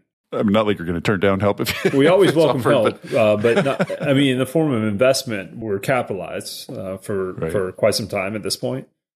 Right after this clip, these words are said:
Speaker 2: And our, our goal is to not ever need to raise funds again. Um, that's, that's kind of,
Speaker 1: Mm.
Speaker 2: so we need to be, we are post-revenue, uh,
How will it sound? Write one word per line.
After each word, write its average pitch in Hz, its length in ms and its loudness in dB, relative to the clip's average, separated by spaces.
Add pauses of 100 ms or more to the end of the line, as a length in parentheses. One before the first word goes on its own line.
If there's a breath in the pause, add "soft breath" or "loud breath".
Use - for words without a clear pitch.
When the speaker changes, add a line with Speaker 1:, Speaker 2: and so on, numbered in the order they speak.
(120)
Speaker 2:
And 107 360 -2
our, 120 440 0 (240)
our 110 140 2
goal 143 360 4
is 110 180 -2
to 101 60 -8
not 110 240 0
ever 107 180 -2
need 107 320 -4
to 98 60 -10
raise 90 260 -8
funds 82 240 -12
again. - 300 -18 (260)
Um, 87 400 -8
that's, 101 380 -4
that's 101 240 -4
kind 110 120 4 (120)
of, 117 80 4
Speaker 1:
Mm. 104 400 0
Speaker 2:
so 104 160 -6
we 117 100 0
need 123 240 0
to 110 80 -4
be, 98 500 -2
we 127 220 2
are 107 400 2 (120)
post-revenue, 107 680 -2 (380)
uh, 104 260 2